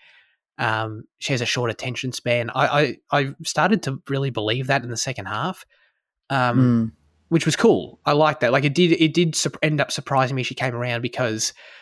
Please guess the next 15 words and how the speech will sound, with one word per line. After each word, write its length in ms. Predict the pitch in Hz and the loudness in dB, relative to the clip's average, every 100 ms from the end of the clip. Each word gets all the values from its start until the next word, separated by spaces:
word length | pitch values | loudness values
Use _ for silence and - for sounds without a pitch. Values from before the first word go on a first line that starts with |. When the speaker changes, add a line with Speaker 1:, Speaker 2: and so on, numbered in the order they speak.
| _ - | _ -6
Speaker 1:
some 220 | - 165 | 0 4
of 60 | |
those, 360 | 165 151 139 - _ _ _ _ - | 4 4 0 -6 _ _ _ _ -10
some 180 | - 170 | 0 2
of 40 | |
those 180 | 170 156 | 4 2
decisions 420 | 135 - 131 135 | 0 -2 -2 -2
she 120 | - 131 | -2 -4
ends 140 | 127 | -2
up 100 | 110 | -4
making 340 | 110 120 131 123 | -4 -6 -6 -6
in 80 | |
the 60 | 120 | -6
second 280 | - 123 113 | -6 -6 -6
half, 460 | 110 113 110 - | -4 -2 -2 -6